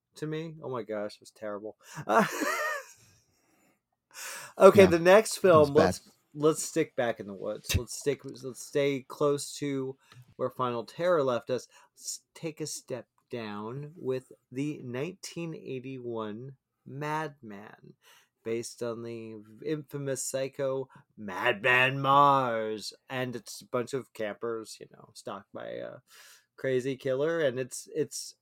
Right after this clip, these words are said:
Speaker 1: we've been there, done this. This movie is one of those films that kinda got lost in the eighties. It didn't really, I don't know, I don't remember if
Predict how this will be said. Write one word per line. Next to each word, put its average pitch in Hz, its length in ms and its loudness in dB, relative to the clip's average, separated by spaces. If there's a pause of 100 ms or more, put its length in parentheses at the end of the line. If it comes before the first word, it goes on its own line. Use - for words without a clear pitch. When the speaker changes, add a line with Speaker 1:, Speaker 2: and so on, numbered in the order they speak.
Speaker 1:
we've 127 240 -2
been 143 180 6
there, 170 180 2
done 135 240 0
this. 143 220 -2 (420)
This 254 240 0
movie 359 320 4
is 208 360 6
one 165 260 0
of 202 100 4
those 185 300 2 (400)
films 139 440 -2
that 131 220 -4
kinda 170 360 -4
got 160 240 -2
lost 117 640 -6
in 117 100 -8
the 110 120 -8
eighties. 107 460 -8
It 113 80 -14
didn't 135 280 -8
really, 143 300 -2
I 131 80 -2
don't 170 200 -6
know, 202 140 -2
I 139 120 -4
don't 180 400 -6
remember 151 600 0
if 120 140 -8